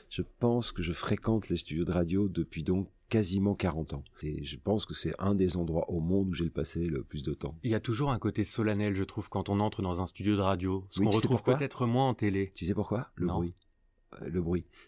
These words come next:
Speaker 1: C'est-à-dire que quand tu fermes la porte, il y a, euh, il y a, il y a une espèce de chape qui, euh, qui se ferme derrière toi. Et, euh, et je pense que, euh, c'est, c'est un truc complètement inconscient parce que, au fond, c'est rien d'autre que des fils, des câbles,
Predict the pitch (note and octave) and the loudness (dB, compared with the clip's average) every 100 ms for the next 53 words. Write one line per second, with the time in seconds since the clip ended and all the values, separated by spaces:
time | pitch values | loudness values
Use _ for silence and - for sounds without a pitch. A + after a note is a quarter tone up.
0 | - F2 - F2 - F2+ B2+ B2 G2 F2 | -4 -4 -2 -4 -4 -2 0 2 0 0
1 | G2+ - - _ _ _ _ _ _ _ | -2 -6 -20 _ _ _ _ _ _ _
2 | _ _ _ _ _ D#2+ F2+ F2 F#2 D2+ | _ _ _ _ _ -4 2 4 4 2
3 | C2 D#2+ E2+ E2 C#2+ F2 - G2+ E2+ F#2 | 0 0 0 0 -2 -4 -2 -2 0 0
4 | - A2 G2+ - - E2 D#2+ D2+ C#2+ - | 2 2 0 -10 -6 -2 -2 -2 -6 -8
5 | - - G2 F#2 F2 E2+ D#2+ - F2 F2 | -10 0 0 2 0 0 -2 -4 -2 -2
6 | - - - - D2+ D#2 D2 C2+ C#2 - | -6 -16 -16 -8 -2 -2 -2 -6 -8 -8
7 | E2+ E2 B2+ - G2 F#2 - - - - | -6 0 -2 2 2 2 0 -16 -10 -8
8 | - - F2+ F2+ F2 F2+ F#2 A2+ - C3+ | -6 -2 0 0 0 -4 -2 -2 0 0
9 | B2 A2 G#2 G2 G2+ C#3 C#3 F#2+ - - | 2 2 2 0 0 2 2 2 -2 -6
10 | - F2+ - A2+ G#2 - _ - D2 E2 | -4 -4 0 0 0 -6 _ -14 -10 -6
11 | E2 F#2+ F#2 - E2 F#2 E2 C#2 D2+ - | 0 0 0 -2 0 2 0 -2 -6 -4
12 | F#2+ G2+ F2 D2 - F2 F#2 D#2+ D#2+ | 2 2 2 0 0 0 0 0 0